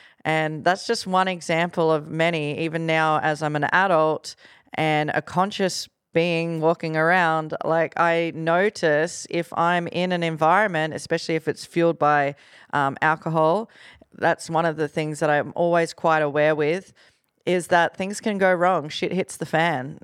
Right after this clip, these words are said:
And, uh, you know, I was jumped recently, not very long ago, in a park. Just, I'm, I'm there thinking, you know, I'm h-,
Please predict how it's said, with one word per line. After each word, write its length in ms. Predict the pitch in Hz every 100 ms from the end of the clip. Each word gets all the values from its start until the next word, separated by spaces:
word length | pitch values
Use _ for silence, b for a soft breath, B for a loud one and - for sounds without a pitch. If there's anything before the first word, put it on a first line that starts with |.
| _
And, 720 | 156 156 156 151 147 151 147 - _ _ -
uh, 60 | -
you 120 | 160
know, 160 | 165 160
I 200 | 123 160
was 220 | 160 143
jumped 540 | - 170 180 202 - -
recently, 640 | 156 143 - 156 135 151
not 220 | 170 -
very 240 | 165 160 151
long 200 | 147 151
ago, 320 | 143 147 170
in 380 | 190 - 170 160
a 100 | 156
park. 720 | - 190 202 156 170 196 - -
Just, 460 | - 180 180 - B B B
I'm, 220 | - 214 220
I'm 200 | 196 220
there 200 | 202 180
thinking, 360 | 180 170 170 160
you 80 |
know, 240 | 156 151 147
I'm 240 | 156 156
h-, 140 | 156